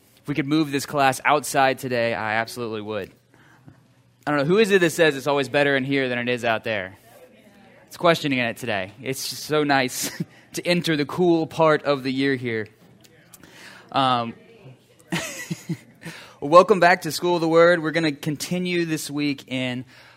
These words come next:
um, probably the last in, in this part of, of studying how the promises of Christ revealed in the Old Testament, um, as, as revealed in the person of Christ in the New Testament, affect daily life.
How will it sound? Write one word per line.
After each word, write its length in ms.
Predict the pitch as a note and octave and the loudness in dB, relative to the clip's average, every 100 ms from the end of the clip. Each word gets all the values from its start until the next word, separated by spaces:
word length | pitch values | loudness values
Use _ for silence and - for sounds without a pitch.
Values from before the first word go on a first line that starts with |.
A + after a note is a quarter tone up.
| _ | _
um, 400 | B2+ A#2 A2+ A2 | -4 -4 -4 -6
probably 240 | A2 E3 D#3+ | 0 0 2
the 100 | C#3 | 0
last 460 | C3 C#3 D3 - | 6 6 6 2
in, 160 | C#3+ B2+ | -6 -6
in 260 | B2+ B2+ B2 | -4 -6 0
this 280 | D3 D3 | 0 0
part 340 | - D3 C#3 C3 | -6 -2 0 0
of, 160 | A#2+ A2+ | -2 -4
of 160 | B2 | -6
studying 380 | - C3+ B2+ A#2+ | -4 -4 -4 -6
how 320 | A#2 B2+ B2 | -4 -2 -2
the 80 | A#2+ | -4
promises 680 | - D3 D3 E3+ F3 F3+ D#3 | -10 -2 0 0 -2 -6 -6
of 120 | D3 | -8
Christ 380 | - C#3 C3 - | -2 0 0 -4
revealed 400 | B2 A2+ E3 F#3 | -10 -2 0 0
in 80 | E3+ | -2
the 140 | D3+ | -2
Old 160 | C3+ B2 | -2 -4
Testament, 760 | B2+ G#2+ - G2+ F#2+ F2 - _ _ - - _ _ _ | -10 -10 -10 -12 -12 -12 -16 _ _ -20 -20 _ _ _
um, 240 | A2+ G#2+ | -8 -4
as, 240 | F2 B2+ B2+ B2+ | -4 -4 -8 -4
as 380 | C3+ B2+ G#2+ - _ | -2 -2 -6 -14 _
revealed 480 | B2+ B2 C#3 E3 D#3+ | -12 -6 0 2 0
in 240 | D3 C3 A#2 | -2 -4 -6
the 100 | A#2 | -12
person 460 | - F3+ E3+ C#3+ | -4 -4 -2 -6
of 100 | A#2 | -6
Christ 460 | - B2+ G#2+ G2+ - | -6 -4 -4 -4 -12
in 100 | A2+ | -12
the 80 | G#2+ | -8
New 260 | C#3 F3+ | -4 -4
Testament, 540 | F3 A#2+ G#2+ - G#2 - | -4 -4 -6 -8 -12 -10
affect 560 | G#2+ - C3 A#2 - - - - _ _ G#2+ | -12 -4 -2 -2 -6 -20 -20 -20 _ _ -2
daily 360 | C3 B2 A#2+ | 0 0 -4
life. 560 | G#2+ G2 F2 - - | -6 -8 -12 -18 -20